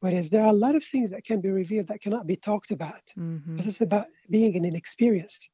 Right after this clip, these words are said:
Speaker 2: So when you lead a sound meditation and, and, you know, stressing the importance of the engagement of the participant, do you encourage them to be observant,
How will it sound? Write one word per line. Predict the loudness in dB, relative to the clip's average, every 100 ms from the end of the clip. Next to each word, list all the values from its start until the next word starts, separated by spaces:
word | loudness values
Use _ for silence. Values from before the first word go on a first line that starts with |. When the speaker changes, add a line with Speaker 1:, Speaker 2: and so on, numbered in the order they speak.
| _ _ _ _ _ _ _ _ _ _ _ _ _ _ _
Speaker 2:
So | -6 -2
when | 0 0
you | 0
lead | -2 0 0
a | -2
sound | -4 -4 -4 -4
meditation | -4 -6 -6 -6 -6 -8 -8 -10 -12
and, | -12 -12 -12 -16 _ _ _ -14
and, | -12 -14 _
you | -8
know, | -8 -8
stressing | -10 -4 -2 -2 -4
the | -6
importance | -6 -6 -6 -6 -8
of | -8 -8
the | -8
engagement | -8 -8 -6 -6 -4 -6 -6
of | -10
the | -12
participant, | -10 -8 -8 -8 -8 -8 -8 -12 _ _ -12
do | -6
you | -4 -2 -2
encourage | -2 -6 -6 -6 -6 -8
them | -8 -8 -8
to | -12
be | -10 -8 -8
observant, | -10 -12 -8 -6 -6 -8 -10 -12